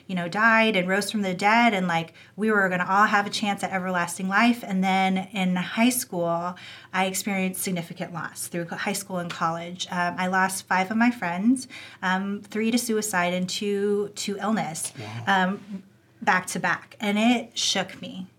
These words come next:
Speaker 1: And so the message that I got from my youth group leader, unfortunately, was that God had a purpose or a bigger plan. Like, these people had to die so that you could know Jesus. And I was like,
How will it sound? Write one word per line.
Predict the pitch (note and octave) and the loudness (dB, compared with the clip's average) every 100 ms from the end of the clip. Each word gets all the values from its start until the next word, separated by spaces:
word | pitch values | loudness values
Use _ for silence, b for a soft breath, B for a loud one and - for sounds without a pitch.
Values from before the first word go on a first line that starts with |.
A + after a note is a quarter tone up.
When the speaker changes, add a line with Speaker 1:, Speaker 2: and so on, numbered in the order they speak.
| _ | _
Speaker 1:
And | A3 G#3+ | 0 2
so | A3 G3+ F#3+ | 4 2 4
the | F#3+ | 4
message | G#3+ C4+ A#3+ G#3+ | 4 4 2 0
that | F#3+ | 2
I | F3 | 4
got | G3 F#3 | 4 2
from | - | -2
my | G3 | -2
youth | F#3 A3+ C#4 | 0 0 0
group | F#3+ E3 | -4 -8
leader, | F3 F3 F3 F3 | -4 -2 -2 -6
unfortunately, | F3+ E3 G#3 A3 G3 F3 D#3+ F3 | -8 -6 -4 -2 -2 -6 -8 -4
was | F3 E3+ | -4 -4
that | - E3 - - - B B B | -4 -4 -2 -8 -14 B B B
God | - F#3 E3+ | 0 2 2
had | F#3 | -2
a | F3+ | -4
purpose | - F#3+ F#3+ F3+ F#3+ | -6 -4 -2 -2 -2
or | F#3 | -2
a | |
bigger | F#3 F3+ F#3 | 0 -2 -4
plan. | - G3 F#3 F3+ | -2 0 2 2
Like, | F#3 | 0
these | G3+ G3 | -2 -4
people | G#3+ G#3 | -4 -4
had | E3+ G#3+ | -2 0
to | G3+ | 0
die | G#3 G3 | 2 2
so | F#3+ G3+ | 2 -2
that | F#3+ G3 | -2 2
you | A#3+ | 2
could | B3 A#3 | 2 2
know | A3+ | 2
Jesus. | A3 A3+ A3 G#3 F#3+ | 2 0 -2 -2 -6
And | G3+ | -4
I | |
was | G#3+ | -4
like, | G#3 - | -4 -8